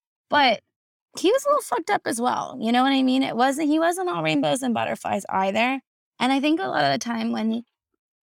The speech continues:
victims of crime are talked about, they're talked about in, like, such a, "Oh, they were the best ever."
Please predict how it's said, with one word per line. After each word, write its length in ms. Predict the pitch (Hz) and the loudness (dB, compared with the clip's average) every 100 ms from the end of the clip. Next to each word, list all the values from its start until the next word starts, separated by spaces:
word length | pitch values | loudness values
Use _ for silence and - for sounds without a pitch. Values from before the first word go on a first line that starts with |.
| - | -10
victims 580 | 208 233 - 220 226 214 | -2 -2 -2 -4 -2 -4
of 180 | 202 - | -8 -8
crime 380 | - 202 208 | -4 -2 -2
are 80 | 226 | -4
talked 400 | 220 - - - | -6 -6 -8 -6
about, 260 | 233 240 - | -2 -2 -2
they're 160 | 220 | -4
talked 380 | 214 214 208 - | -4 -4 -6 -6
about 260 | 214 202 - | -4 -2 -2
in, 100 | 214 | -4
like, 180 | - - | -6 -8
such 220 | 202 - | -8 -4
a, 80 | - | -2
"Oh, 200 | 415 381 | -2 -2
they 140 | - | -2
were 120 | - - | -4 -6
the 100 | 277 - | -6 -4
best 300 | - 277 - | -4 -4 -4
ever." 340 | - 269 233 | -4 -2 -4